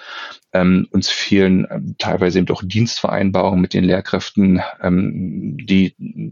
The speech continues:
teilweise eben doch Bedenken haben, ähm, dass ihr Unterricht dann irgendwo ins Internet übertragen wird und man nicht weiß, sitzt da irgendjemand, der das noch mit aufzeichnet und der das beurteilt, der das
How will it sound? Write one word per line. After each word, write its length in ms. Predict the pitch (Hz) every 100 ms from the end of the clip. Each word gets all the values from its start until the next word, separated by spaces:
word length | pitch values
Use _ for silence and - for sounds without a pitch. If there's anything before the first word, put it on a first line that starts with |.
| -
teilweise 480 | 92 90 92 90 95
eben 80 | 90
doch 100 | -
Bedenken 500 | 95 87 101 - 101
haben, 340 | 90 90 90 - - - -
ähm, 180 | 98 92
dass 220 | 87 87
ihr 180 | - 95
Unterricht 500 | 98 101 92 92 -
dann 180 | 90 87
irgendwo 320 | 92 95 92
ins 100 | 92
Internet 400 | - 95 98 95
übertragen 540 | 104 90 - 98 104 95
wird 280 | 98 95
und 300 | - 98 -
man 140 | 104 92
nicht 120 | 87
weiß, 360 | 87 90 - -
sitzt 300 | 95 95 -
da 40 | -
irgendjemand, 460 | 95 85 95 90
der 60 | 90
das 140 | 82
noch 80 | 95
mit 160 | 90 -
aufzeichnet 600 | 113 - 98 95 95 92
und 80 | 90
der 80 |
das 140 | - 101
beurteilt, 500 | - 107 - 98 -
der 60 |
das 180 | - -